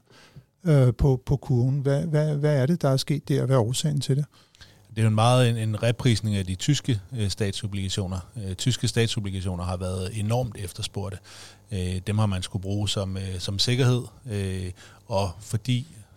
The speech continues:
Speaker 2: de store centralbanker har lavet opkøb, så har der været relativt få af de her sikre, øh, obligationer,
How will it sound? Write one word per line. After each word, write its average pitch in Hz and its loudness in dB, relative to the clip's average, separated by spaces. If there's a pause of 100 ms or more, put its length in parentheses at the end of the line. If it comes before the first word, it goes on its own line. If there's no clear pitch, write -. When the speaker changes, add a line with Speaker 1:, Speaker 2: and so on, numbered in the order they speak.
(120)
Speaker 2:
de 104 -8
store 107 -2
centralbanker 98 -4
har 92 -10
lavet 90 -12
opkøb, 127 -4 (180)
så - -2
har 107 2
der 101 0
været 95 -4
relativt 98 -6
få - -6 (400)
af 95 -12
de 98 -2
her 92 -2
sikre, 98 -4 (180)
øh, 95 -8 (680)
obligationer, 104 -2